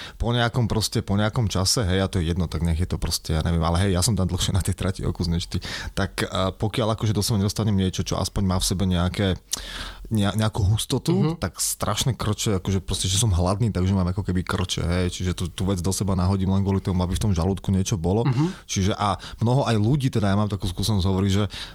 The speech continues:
Speaker 1: na tom gele to nevedia urobiť, lebo proste ten žalúdok už to potom nechce príjmať,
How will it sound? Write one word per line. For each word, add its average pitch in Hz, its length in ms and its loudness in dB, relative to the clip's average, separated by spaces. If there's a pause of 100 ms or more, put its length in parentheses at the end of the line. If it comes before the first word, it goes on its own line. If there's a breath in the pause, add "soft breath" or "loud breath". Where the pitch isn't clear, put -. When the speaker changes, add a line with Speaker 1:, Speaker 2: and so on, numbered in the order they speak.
Speaker 1:
na 98 180 0
tom 123 220 0
gele 113 300 2
to - 120 -2
nevedia 107 360 2
urobiť, 104 360 2
lebo 101 180 2
proste 90 280 -4
ten 98 100 0
žalúdok 95 340 2
už 95 80 -4
to - 100 -4
potom 104 240 0
nechce 95 340 2
príjmať, 92 500 0